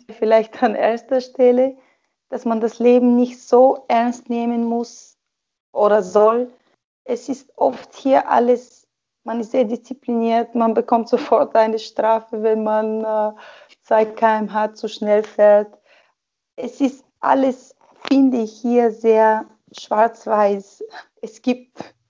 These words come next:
Speaker 2: man kann nicht mit den Leuten diskutieren, man kann nicht erklären, wieso irgendwas passiert ist. Man bekommt sofort eine Strafe oder Buße, wie sie das hier
Speaker 1: <laughs>
Speaker 2: nennen. Und, und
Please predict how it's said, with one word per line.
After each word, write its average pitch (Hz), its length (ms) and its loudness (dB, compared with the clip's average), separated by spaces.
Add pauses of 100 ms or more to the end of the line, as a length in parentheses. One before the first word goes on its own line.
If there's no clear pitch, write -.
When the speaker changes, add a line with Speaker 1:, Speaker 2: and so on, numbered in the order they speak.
(220)
Speaker 2:
man 247 160 -2
kann 262 200 2
nicht 254 160 4
mit 247 160 -2
den 240 120 2
Leuten 220 360 0
diskutieren, 220 640 0
man 202 160 -4
kann 220 200 0
nicht 214 140 -6
erklären, 214 540 0
wieso 208 240 -2
irgendwas 220 440 -2
passiert 220 480 -8
ist. 226 200 -10 (400)
Man 220 180 -6
bekommt 220 380 0
sofort 220 460 0
eine 214 320 -4 (340)
Strafe 214 520 -4
oder 208 200 -4
Buße, 226 460 -8
wie 220 120 -8
sie 220 160 -10
das 220 160 -8
hier 226 240 -6
Speaker 1:
<laughs> 220 120 -2
Speaker 2:
nennen. 226 360 -4 (540)
Und, 247 280 2 (400)
und 233 220 -6